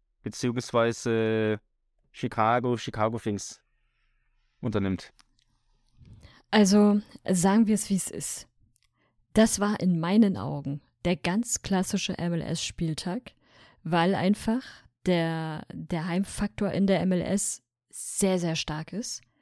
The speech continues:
Speaker 2: Und ich bin immer eher überrascht von den Spieltagen, an denen viele Auswärtsteams gewinnen. Und das war halt so ein ganz klassischer Heimspieltag. Und, äh, ich hab übrigens gerade nebenbei auch mal nachgeguckt in der Tipprunde.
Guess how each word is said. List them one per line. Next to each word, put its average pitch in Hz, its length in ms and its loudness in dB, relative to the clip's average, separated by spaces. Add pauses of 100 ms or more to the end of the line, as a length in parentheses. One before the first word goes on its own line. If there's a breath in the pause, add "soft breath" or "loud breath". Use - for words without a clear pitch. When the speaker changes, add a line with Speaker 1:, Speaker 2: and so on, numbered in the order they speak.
(480 soft breath)
Speaker 2:
Und - 260 -4
ich - 180 -4
bin 220 100 6
immer 196 280 2
eher 220 220 2
überrascht 196 400 -2
von 185 160 0
den 190 160 0
Spieltagen, 190 480 0
an 170 140 -4
denen 170 180 -2
viele - 460 -2
Auswärtsteams 180 880 -4
gewinnen. 175 500 2 (840)
Und 185 200 0
das - 140 2
war 247 60 6
halt 202 140 2
so - 80 -2
ein 190 60 2
ganz 190 220 0
klassischer 165 800 -4
Heimspieltag. 165 760 -6 (500 soft breath)
Und, 180 320 0
äh, 160 80 -6
ich - 140 -8
hab 190 100 -4
übrigens 196 280 2
gerade 180 360 2
nebenbei 175 480 0
auch 175 140 -6
mal 165 120 -4
nachgeguckt 185 500 -6
in - 80 -4
der 160 120 -2
Tipprunde. 180 580 -2